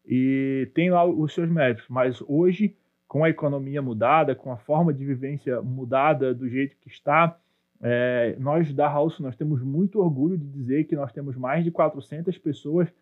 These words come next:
é, trabalhando e tirando aqui o seu sustento, a, a sua qualidade de vida dos serviços que a gente provém, tá joia? Então, pessoal, me despeço por aqui, sigam fortes, sigam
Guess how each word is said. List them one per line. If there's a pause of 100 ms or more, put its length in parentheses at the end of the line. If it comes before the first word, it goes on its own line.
(300)
é,
trabalhando (300)
e
tirando
aqui
o
seu
sustento,
a,
a
sua
qualidade
de
vida (240)
dos
serviços
que
a
gente
provém, (140)
tá
joia? (300)
Então,
pessoal,
me
despeço
por
aqui, (200)
sigam
fortes,
sigam